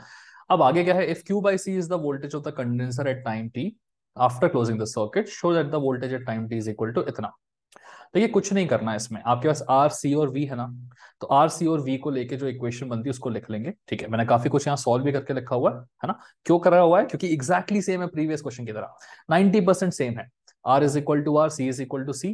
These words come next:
बस V की वैल्यू कितनी है? E के बराबर है। ठीक है, तो V is equal to E लिख देना, यहाँ E is equal to लिखा, V is equal to E रहेगा। ठीक है ना, आपकी इक्वेशन क्या बनती है? आरसी सर्किट में आरआई plus Q by C is equal to V। इस पूरे में I is equal to D Q by D T बनता है, है ना? और ultimately R से डिवाइड करोगे तो E by R मिल जाएगा।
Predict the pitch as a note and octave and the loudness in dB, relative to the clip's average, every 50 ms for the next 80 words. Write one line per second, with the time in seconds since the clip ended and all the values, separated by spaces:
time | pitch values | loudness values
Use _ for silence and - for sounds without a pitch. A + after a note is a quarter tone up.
0 | G#3 - A#2 C3+ D3 D3 - A#2 A2 B2 D#3+ E3 - F3+ D3 C3+ A#2+ A#2 B2 A#2+ | -6 -4 -2 -2 -2 -2 -2 -2 -2 0 -2 0 0 0 2 2 0 0 -2 -4
1 | B2 A#2 A2+ A#2+ A#2+ C#3 F3 - B2 C#3 D3+ C#3 C#3+ C3 A2+ - - E2+ - - | -6 -8 -8 -8 -6 -6 -6 -8 -6 -6 -6 -6 -6 -6 -8 -8 -8 -8 -10 -10
2 | - - - - _ _ F3 D#3+ C#3+ C3 A#2+ A2+ B2+ D#3 F3 E3 C#3 C#3+ C3 C#3 | -12 -16 -18 -20 _ _ -6 -4 -4 -4 -4 -2 0 0 2 0 0 0 -2 -2
3 | C3+ C3 C3+ B2 A#2+ A#2+ A2 A2 - - G#2+ A#2 B2 B2 B2 B2 C3 C3 C3 C3+ | -2 -4 -4 -4 -4 -4 -4 -4 -6 -8 -8 -6 -6 -4 -2 0 0 0 0 0
4 | B2 C3 B2 B2 A#2 A#2 B2 F#3+ G3+ D#3 C#3+ C3 A2+ A#2 A#2+ A2+ G2 - - - | -2 -2 -2 -2 -2 -2 0 0 0 0 0 0 -2 -2 -4 -6 -8 -8 -10 -10
5 | G2+ - - - - - - _ - - - - - - _ _ - - - - | -10 -10 -10 -10 -12 -14 -20 _ -2 -2 -2 -2 -4 -10 _ _ -20 -20 -20 -20
6 | - - - - E3+ E3 - - - - - - - B2+ C3 B2 B2 - E3 D#3 | -20 -20 -6 -2 0 0 0 0 -4 -12 -8 0 4 4 4 4 6 6 4 6
7 | E3 D#3+ D3+ - E3 D#3+ E3 D#3+ D#3 D#3 D3 - D3 D3+ D3+ D3+ - _ _ _ | 6 4 2 2 2 2 4 4 4 2 0 0 -2 -2 -2 -4 -10 _ _ _
8 | - - - A#2+ C3 B2+ - - C#3 - C3+ B2 A#2+ B2+ A#2+ B2 C3+ C3 - B2 | -4 0 2 2 2 2 2 -2 0 0 -2 -2 -2 -4 -6 -6 -8 -6 -2 0
9 | A#2+ A#2+ B2 B2 B2 B2 C3 B2+ B2 - B2+ B2 A#2 B2 B2 A#2 A#2+ - A#2+ A2+ | 2 2 2 2 0 -2 -4 -6 -6 -6 -6 -4 -2 -2 -2 -4 -4 -6 -6 -6
10 | B2 A2+ A#2 A#2 A#2 A#2 B2 A#2 A#2+ - - - - _ _ _ - - _ _ | -6 -8 -6 -6 -6 -6 -6 -8 -8 -10 -12 -14 -16 _ _ _ -20 -20 _ _
11 | - - - - C#3 C#3 C#3+ D3 C#3 D3 D3 - A#2+ A#2+ B2 B2+ B2+ A#2+ A#2+ B2 | -12 -6 0 2 4 6 6 6 6 4 4 4 4 4 4 4 4 2 2 2
12 | B2+ B2+ B2 B2 B2 A#2+ A#2+ B2 C3+ B2 B2+ B2 B2 A#2+ A#2+ B2+ B2 A#2+ B2 A#2+ | 2 0 2 2 2 0 0 0 0 0 0 0 0 -2 -2 -2 -2 -2 -2 -4
13 | A#2+ B2 B2 A#2+ B2+ C3 C3+ B2 B2 A#2 D3+ D3+ - _ _ _ _ - G#2+ A#2 | -4 -4 -4 -4 -4 -4 -6 -6 -6 -6 -6 -6 -8 _ _ _ _ -2 0 0
14 | A#2 A#2+ A#2+ A#2+ C3+ C3 C3 B2+ C3 C#3 B2+ A#2+ A#2+ B2+ B2+ B2 B2 A#2 A#2+ B2 | 0 0 -2 -2 -2 -4 -4 -4 -2 -2 0 0 -2 -2 -2 -2 -2 -2 -4 -4
15 | A#2+ C#3 C#3+ D#3 - A#2+ A#2+ A#2 A#2 A2 A2 A#2 B2 A#2+ A#2+ - - B2 D#2+ C#2 | -4 -4 -6 -6 -6 -8 -6 -6 -4 -4 -2 -2 -4 -4 -6 -8 -8 -8 -10 -12
16 | - - | -12 -14